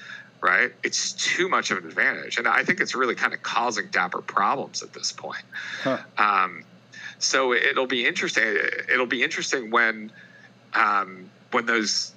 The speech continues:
Speaker 1: those platforms launch. I mean, they've even got, like, a Doctor Seuss one, right? So it's
Speaker 2: Right.
Speaker 1: like, it's really starting to pick up these, like, the, more of these mainstream communities. And at this point, it doesn't make sense. It's like, why you wouldn't wanna kind of, like, venture into those just for an oppor-,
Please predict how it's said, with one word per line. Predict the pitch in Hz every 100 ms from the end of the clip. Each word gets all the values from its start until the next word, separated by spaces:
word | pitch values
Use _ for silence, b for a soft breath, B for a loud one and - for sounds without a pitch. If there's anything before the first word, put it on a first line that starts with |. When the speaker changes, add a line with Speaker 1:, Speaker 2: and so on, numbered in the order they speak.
| -
Speaker 1:
those | 107 101 101
platforms | - 123 113 - 98 87 80
launch. | 92 131 135 76 -
I |
mean, | 107 113
they've | 120
even | 143 123
got, | 120
like, | 113 -
a |
Doctor | - 98 -
Seuss | - - 208 226 -
one, | 85 82
right? | 82 98 143 -
So | 127
it's | 127 131
Speaker 2:
Right. | 120
Speaker 1:
like, | 113
it's | -
really | 139 233 262
starting | - 156 127
to | -
pick | 143 147
up | -
these, | 123 -
like, | 110 107 - - -
the, | 107 - - 120
more | 127 131
of |
these | 120 107
mainstream | 113 110 - 110
communities. | - 107 - 214 107 98 98
And | 107
at | 104
this | - 151
point, | - 117 113 110 B B B B B B B B B -
it | 131 127
doesn't | 147 147 143
make | 139 123
sense. | - - 131 214 220 -
It's | 113 113 107
like, | 120 107
why | 104 113 135
you | 139 135
wouldn't | 123 147 117
wanna | 123 135 131 127
kind | 104 135
of, | 131
like, | 131 123
venture | 98 98 135 151 - 156
into | 147 127
those | 127 180 226 151 123 - -
just | 131 -
for | 139
an | 123
oppor-, | 127 131